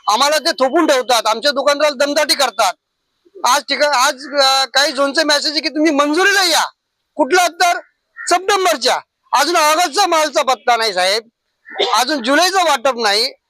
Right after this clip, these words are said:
सप-, ऑगस्टचं वाटप केव्हा होणार आणि सप्टेंबरच्या मंजुरीला या. किती हे अधिकारी, म्हणजे आता मला टिंबटिंब बोलता येत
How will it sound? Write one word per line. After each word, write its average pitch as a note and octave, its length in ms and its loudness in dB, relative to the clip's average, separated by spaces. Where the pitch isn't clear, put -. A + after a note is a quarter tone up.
सप-, C#4+ 320 -2
ऑगस्टचं C#4 420 0
वाटप D4 280 0
केव्हा C#4+ 380 0
होणार G#3 320 0
आणि C4+ 200 0
सप्टेंबरच्या F4 680 0
मंजुरीला D4 440 0
या. F#3 160 0
किती F#4 200 0
हे F4+ 280 2
अधिकारी, D#4 420 0
म्हणजे D4 640 0
आता B3 240 -2
मला C#4+ 200 0
टिंबटिंब D4 500 0
बोलता D4+ 420 0
येत C#4 80 0